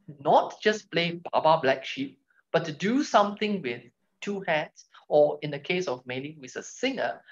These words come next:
to be able to actually reach across a wide spectrum of notes in tones and colors that can affect you to the point where you cry. It actually is a lot of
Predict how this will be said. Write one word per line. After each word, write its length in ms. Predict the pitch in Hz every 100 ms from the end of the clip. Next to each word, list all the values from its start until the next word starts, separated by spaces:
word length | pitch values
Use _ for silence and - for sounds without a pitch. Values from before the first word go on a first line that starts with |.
| - -
to 120 | 196
be 260 | 190 190
able 300 | 165 170 202
to 200 | 202 165
actually 300 | 156 - 196
reach 520 | 175 156 190 - - _ _ _ -
across 540 | 156 - 240 247 -
a 80 | 127
wide 400 | 131 185 269 311
spectrum 600 | - 190 180 - 185 180 -
of 220 | 131 113 - _ _ _ _ _ _ _
notes 480 | 226 262 - - - -
in 220 | 139 139
tones 480 | - - 185 196 190
and 180 | 123 -
colors 580 | - 143 151 151 - _ _ _ _ _ _ -
that 220 | 147 -
can 180 | 151 131
affect 400 | 143 - 175 -
you 100 | 190
to 120 | 185
the 80 | -
point 220 | - 151
where 100 | 147
you 140 | 127 - _ _ _
cry. 220 | 160 - _ _ _ _ _ _ _ _ _
It 180 | 190 196
actually 340 | 220 - 262 277 160
is 140 | 156
a 120 | 156 131
lot 320 | 147 160 -
of 160 | 147